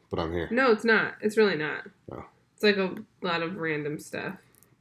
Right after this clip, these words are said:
Speaker 2: Uh, you want me to just rattle 'em off and we can
Speaker 1: Well, one
Speaker 2: answer
Speaker 1: at,
Speaker 2: 'em?
Speaker 1: one at a time, I guess.
Speaker 2: Obviously. All right, first one. This was just a conversation I had yesterday.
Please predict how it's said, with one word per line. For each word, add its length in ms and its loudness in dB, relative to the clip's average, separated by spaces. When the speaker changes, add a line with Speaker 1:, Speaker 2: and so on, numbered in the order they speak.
Speaker 2:
Uh, 680 -2
you 140 2
want 140 -2
me 80 -4
to 120 -2
just 260 -8
rattle 320 -8
'em 120 -8
off 140 -12
and 80 -10
we 80 -6
can 320 -8
Speaker 1:
Well, 220 -4
one 120 2
Speaker 2:
answer 140 0
Speaker 1:
at, 60 -2
Speaker 2:
'em? 100 0
Speaker 1:
one 140 2
at 120 0
a 20 -6
time, 280 -2
I 60 -4
guess. 280 -4
Speaker 2:
Obviously. 760 -2
All 80 2
right, 200 4
first 320 6
one. 420 4
This 180 0
was 120 -2
just 140 -6
a 60 -6
conversation 460 -4
I 40 -2
had 100 -4
yesterday. 400 -6